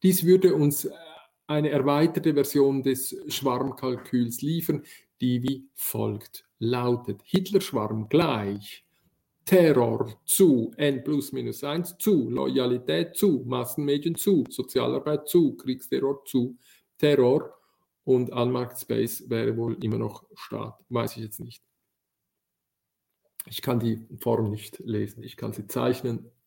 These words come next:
und verstehe dann etwas. Ich zeichne aber nie so große Dinge, wie er das macht hier, ähm, Dirk Beck, das verstehe ich nicht, aber darüber reden wir am vierundzwanzigsten, ähm, November um zwölf Uhr live, äh, da wird mir das noch einmal erklärt.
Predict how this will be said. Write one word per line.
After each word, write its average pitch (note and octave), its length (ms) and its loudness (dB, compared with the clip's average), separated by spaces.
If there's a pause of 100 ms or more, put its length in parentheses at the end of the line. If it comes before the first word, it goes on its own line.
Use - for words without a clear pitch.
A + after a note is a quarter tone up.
(260)
und A2+ 380 -4
verstehe A#2+ 460 -4
dann A#2+ 220 -4
etwas. A#2 420 -6 (360)
Ich - 140 -10
zeichne A2+ 360 -6
aber A2 140 -4
nie A#2+ 140 -2
so A#2 140 -4
große A#2+ 400 -2
Dinge, A#2 320 -4
wie A#2 160 -4
er A2 120 -4
das A#2 180 -8
macht A#2 320 -8
hier, A2+ 260 -6 (340)
ähm, A#2 220 -12
Dirk - 240 -12
Beck, - 220 -12
das - 120 -16
verstehe - 300 -12
ich G#2+ 100 -10
nicht, B2 260 -8
aber A2+ 140 -8
darüber A2+ 360 -4
reden A#2 200 -6
wir A#2+ 160 -6
am G#2+ 80 -12
vierundzwanzigsten, A#2+ 920 -12 (840)
ähm, A2 340 0
November A2+ 600 -4
um A2 180 -10
zwölf A2+ 380 -4
Uhr G#2+ 340 -4 (120)
live, G#2+ 500 -8 (220)
äh, G#2+ 280 -12
da - 220 -16
wird - 160 -12
mir - 80 -12
das - 140 -16
noch A#2 180 -16
einmal - 220 -16
erklärt. - 400 -16